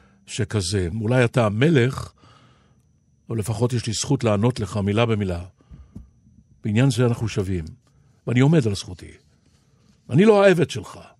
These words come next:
רק לבורא עולם אני נותן דין וחשבון. לכן אין גם צורך בקריאון. אני לא, לא חובר אליו ולא לאנשיו." "אדיפוס, לעגת לי?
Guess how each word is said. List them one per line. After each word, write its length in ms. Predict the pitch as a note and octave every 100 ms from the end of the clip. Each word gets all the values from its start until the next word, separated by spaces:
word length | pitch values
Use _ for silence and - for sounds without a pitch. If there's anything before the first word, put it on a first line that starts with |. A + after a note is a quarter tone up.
| - - _ _ _ _
רק 240 | B2+ F3+ -
לבורא 280 | D#3+ C#3+ D3
עולם 400 | C3 C3 A2+ G2+
אני 120 | G2+
נותן 340 | G2+ A2+ G#2
דין 160 | G2+ G#2+
וחשבון. 480 | F#2 G#2 F2+ F2 G2+ - _ _ _ _ _ _ _ -
לכן 260 | - C#3+ D3
אין 160 | C#3
גם 120 | B2+ A#2
צורך 460 | - C3+ A2+ G2
בקריאון. 560 | - - A#2+ G2+ G2 F2+
אני 160 | C3+
לא, 400 | D3 A#2+ G#2 F2+ D#2+ _ _ _ _
לא 60 | B2
חובר 420 | - F#2 C3 D#3
אליו 220 | D#3+ D#3 C#3+ A2 _ _ _
ולא 160 | B2 A2+
לאנשיו." 520 | G#2 F#2+ F2+ G2 D#2+ - _ _ _ _ _ _ _ _ _ _ _ - -
"אדיפוס, 460 | A#2 B2+ C#3 - - _ _ _ _ _ _ _ _ _ _ _ _ -
לעגת 460 | F#2 F#2 A#2+ - D3
לי? 220 | D3